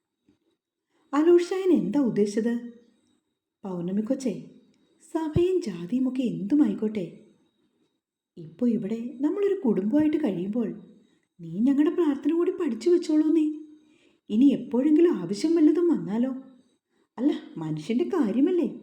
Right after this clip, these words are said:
അതുകൊണ്ടാ." അലോഷി വിശദീകരിച്ചു. എന്നിട്ട് വേഗം അടുക്കളയിൽ നിന്ന് ഇറങ്ങിപ്പോയി. വാതിൽക്കൽ എത്തിയ ശേഷം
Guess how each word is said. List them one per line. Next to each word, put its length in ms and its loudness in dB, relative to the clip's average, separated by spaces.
അതുകൊണ്ടാ." 440 0
അലോഷി 380 0
വിശദീകരിച്ചു. 720 -2
എന്നിട്ട് 300 4
വേഗം 440 -2
അടുക്കളയിൽ 420 0
നിന്ന് 180 8
ഇറങ്ങിപ്പോയി. 500 -2
വാതിൽക്കൽ 600 2
എത്തിയ 240 0
ശേഷം 380 -4